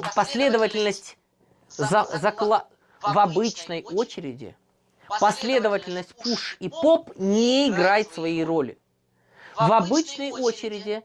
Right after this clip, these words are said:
они всегда, в каком порядке туда входили, в таком бы они и уезжали. Понимаете? Дайте уберу эту машину,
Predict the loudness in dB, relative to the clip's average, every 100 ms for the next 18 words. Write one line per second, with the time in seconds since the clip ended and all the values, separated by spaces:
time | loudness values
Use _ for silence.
0 | _ -10 -2 2 2 2 -2 -4 0 4
1 | 6 6 4 -4 -10 -4 -2 -2 -2 0
2 | 2 2 0 -4 -2 2 2 2 -2 -2
3 | 0 0 0 -2 -10 -4 0 0 2 4
4 | 6 6 4 4 2 0 0 0 -2 -2
5 | -4 -2 -2 -4 -12 _ _ _ _ _
6 | _ _ _ _ _ _ _ _ _ _
7 | -4 0 4 2 0 -6 _ _ _ _
8 | _ _ _ _ _ _ _ _ _ _
9 | _ -8 -2 0 2 0 2 2 2 0
10 | -2 -2 -2 -4